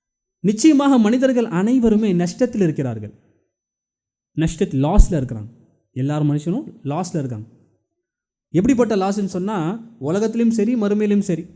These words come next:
அவன் நஷ்டத்தில் இருக்கிறான். யார் தெரியுமா? யார் தவறை தெரியுமா? யார் எக்ஸெப்ஷன்? யார் தெரியுமா? யாரை தவிர? "இல்லல்லதீன ஆமனு வ அமிலு ஸாலிஹாத்." யார் ஈமான் கொண்டு நல்ல அமல்கள் செய்கிறாரோ அவர்களை தவிர. சுப்ஹானல்லாஹ்.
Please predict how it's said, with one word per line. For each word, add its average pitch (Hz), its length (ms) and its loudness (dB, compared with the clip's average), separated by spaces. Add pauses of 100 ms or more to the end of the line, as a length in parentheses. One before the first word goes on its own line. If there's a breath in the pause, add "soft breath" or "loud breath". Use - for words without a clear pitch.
(400)
அவன் 233 440 0
நஷ்டத்தில் 190 440 0
இருக்கிறான். 139 360 -2 (460)
யார் 156 240 -4
தெரியுமா? 156 280 -4
யார் 175 260 -2
தவறை 190 260 2
தெரியுமா? 151 260 0
யார் 180 340 -2
எக்ஸெப்ஷன்? 208 500 0
யார் 190 180 0
தெரியுமா? 151 400 -4 (340)
யாரை 185 220 0
தவிர? 160 460 -2 (400 soft breath)
"இல்லல்லதீன 226 960 4
ஆமனு 226 480 0 (140)
வ 208 120 2
அமிலு 226 340 2 (100)
ஸாலிஹாத்." 175 360 -2
யார் 196 240 0
ஈமான் 233 420 2
கொண்டு 202 540 2
நல்ல 240 340 2
அமல்கள் 226 320 8
செய்கிறாரோ 214 320 2
அவர்களை 196 340 4
தவிர. 143 280 -2 (1400)
சுப்ஹானல்லாஹ். 101 680 -18